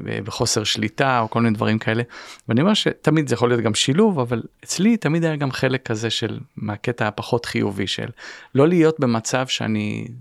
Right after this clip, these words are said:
צריך להיות תלוי במישהו ולא יכול לדאוג בעצמי. אז רציתי לשאול, <laughs> אם אצלך,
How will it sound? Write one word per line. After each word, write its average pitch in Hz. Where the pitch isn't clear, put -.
צריך -
להיות 110
תלוי 110
במישהו 131
ולא 98
יכול 98
לדאוג 101
בעצמי. 104
אז 101
רציתי 113
לשאול, 117
<laughs> 156
אם 127
אצלך, 135